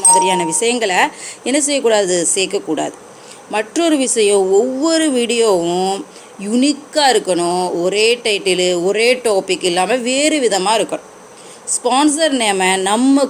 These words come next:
குரல்ல தான் சொல்லணும். அதுதான் கிளிப்பு ஒண்ணு. கிளிப்பு டூ என்னன்னா, எஸ் பி ஓ வழங்கும் ஸ்பான்சர் வீடியோ. எஸ் பி ஓ வழங்கியிருக்கிறாங்க இல்லையா, ஒரு download in the video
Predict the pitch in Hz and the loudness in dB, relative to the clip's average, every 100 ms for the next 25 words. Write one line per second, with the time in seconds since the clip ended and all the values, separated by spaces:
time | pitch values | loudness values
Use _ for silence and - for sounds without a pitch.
0 | 220 220 220 202 190 262 - 214 196 185 | 2 2 4 2 2 -2 0 2 2 2
1 | 180 220 247 262 - - - - - - | 0 0 0 -4 -10 -20 -20 -20 -20 -14
2 | 165 180 185 202 254 285 - 254 277 - | -6 -4 -2 0 0 0 -4 -4 -4 -4
3 | 277 208 220 233 226 - - - - - | 0 2 2 -2 -6 -12 -20 -20 -20 -20
4 | - - - 302 349 - 277 277 294 285 | -20 -20 -8 -4 -4 -4 -4 -2 -2 0
5 | 220 190 175 160 170 190 208 - - - | -2 -2 0 0 0 -2 -4 -6 -14 -8
6 | 208 214 226 247 320 302 262 220 202 311 | 0 0 0 0 2 4 2 2 0 -2
7 | - - - - 170 165 151 - 196 - | 0 2 2 2 -2 -4 -8 -6 -6 -4
8 | 262 254 247 247 247 247 233 233 254 240 | 0 0 0 0 -2 -2 -2 0 2 2
9 | 202 214 226 233 233 220 220 214 220 214 | 2 0 2 2 2 2 -2 -2 -2 0
10 | 220 | 2